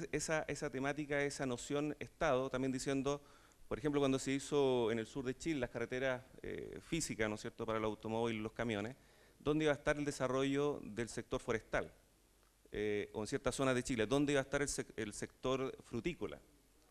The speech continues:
Entonces lo que hizo el Estado fue decir, bueno, acá va a haber una zona, se van a generar ciertas visiones de planificación hacia esa zona, y bueno, y después vino el sector privado y terminó por invertir en ahí. Entonces, creo que esa parte es lo que es la, la planificación, hoy día tenemos una tremenda oportunidad,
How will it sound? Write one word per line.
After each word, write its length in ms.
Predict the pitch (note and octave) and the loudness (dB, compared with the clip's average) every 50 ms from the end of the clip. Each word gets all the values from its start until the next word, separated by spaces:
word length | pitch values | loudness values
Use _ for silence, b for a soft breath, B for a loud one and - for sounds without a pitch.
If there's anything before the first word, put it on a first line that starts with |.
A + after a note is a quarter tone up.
| _ _ _ _ _ _ _ | _ _ _ _ _ _ _
Entonces 260 | - D3 C#3 D#3+ D3+ | -8 -4 -2 0 0
lo 80 | D#3 | 2
que 100 | C#3 D3+ | 2 2
hizo 200 | D#3+ E3+ - G3 | 0 0 -2 -4
el 80 | F#3 F3 | -4 -4
Estado 420 | E3 - - F3 E3+ E3+ F3+ F3+ | -6 -6 -2 0 0 0 0 -2
fue 220 | E3+ - - E3+ E3+ | -4 -4 -4 -4 -4
decir, 260 | E3+ E3 - - F3 | -2 -4 -4 -4 -4
bueno, 220 | D#3+ F3 F3+ E3 | -2 0 0 0
acá 180 | D3+ - E3+ E3+ | 0 2 2 2
va 80 | E3+ E3+ | 4 4
a 40 | |
haber 100 | E3+ E3+ | 2 2
una 160 | E3 D#3+ D#3 D3+ | 2 0 0 -2
zona, 320 | - - F3 F3 F3 D#3+ | -2 -2 -2 -2 -2 -2
se 100 | - - | -2 0
van 160 | D3+ D3+ D#3 | 0 0 0
a 60 | D#3 | -2
generar 440 | D3+ - C#3+ C#3+ C#3+ D3 D3 D#3+ D#3 b b b b b b | -4 -4 -4 -4 0 0 -2 -2 -2 b b b b b b
ciertas 540 | - - - D3+ D3+ - - D3 C#3 C3 A#2+ | -10 -2 -2 -2 -2 0 -2 -2 -2 0 -4
visiones 360 | A#2+ B2+ - - D#3 D#3 D3+ | -4 -4 0 2 2 4 4
de 60 | C#3 | 2
planificación 640 | C3+ C3+ C3 C3 - B2+ - B2 A#2+ - - E3 E3+ | 2 2 0 0 -2 0 -2 -2 -2 0 -2 -2 -2
hacia 140 | E3 D3 D#3+ | -2 -4 -4
esa 160 | D3 - C#3+ | -4 -4 -6
zona, 280 | - - D3+ E3 E3+ E3 - | -4 -4 -2 -2 -2 -2 -2
y 100 | - C3+ | -4 -2
bueno, 220 | C3+ E3 D3+ B2+ | 0 0 0 0
y 40 | A#2+ | 0
después 300 | B2 A#2+ - - F3+ E3+ | -2 -4 -6 -8 -6 -4
vino 140 | F3+ F3+ F3 | -4 -4 -4
el 60 | D#3+ | -6
sector 280 | - D3+ - - D#3+ | -8 -6 -4 -6 -6
privado 340 | - - D3+ D3+ D3 D3+ E3 E3+ | -4 -2 0 0 2 2 2 0
y 20 | |
terminó 300 | D#3 D#3 C#3+ C#3 C#3 C#3+ | 0 0 0 2 2 0
por 100 | C#3 C#3+ | 0 -2
invertir 380 | C3 B2 G#2 G#2 - - F3 C3+ | -2 0 -2 -2 -2 -4 -4 -4
en 100 | G#2 F2+ | -2 -4
ahí. 120 | E2 - - - _ B B B B B B | -4 -8 -10 -16 _ B B B B B B
Entonces, 300 | B - C#3+ C3+ D#3+ C#3+ - b b b b b b b _ | B -2 -2 0 0 -4 -4 b b b b b b b _
creo 200 | - C#3+ D#3+ D#3+ | 0 0 2 2
que 80 | D3 F3+ | 2 0
esa 160 | - F#3+ E3 | -2 0 -2
parte 420 | F3 F3 - - F#3 F3+ E3+ C#3 | -2 -4 -2 -2 -2 0 0 0
es 60 | D3 | 2
lo 100 | C#3+ C#3+ | 0 0
que 120 | C3 D3 D#3 | 0 0 0
es 40 | D#3 | 2
la, 260 | D3+ D3+ D3+ D3+ - - - _ _ | 2 2 0 0 -4 -12 -20 _ _
la 80 | - B2 | -4 0
planificación, 800 | C#3 C3+ C3+ C3 - A#2+ A#2+ B2 - - D3+ D#3+ E3+ F3+ - - - | 2 2 2 0 0 0 -2 -2 -2 -2 -4 -2 -2 -4 -6 -8 -6
hoy 180 | - A#2+ A#2+ | -6 -4 -2
día 160 | A#2 B2+ C3 | -2 -2 -4
tenemos 260 | B2+ B2 B2+ B2+ B2 A#2+ | -2 -4 -6 -4 -4 -4
una 140 | A#2+ A2 | -4 -4
tremenda 280 | - - A2+ A#2+ B2 C3+ | -6 -4 -4 -2 -2 0
oportunidad, 400 | C3+ C#3+ - D#3+ D3+ D#3+ F3 | -2 -2 -4 -4 -6 -6 -6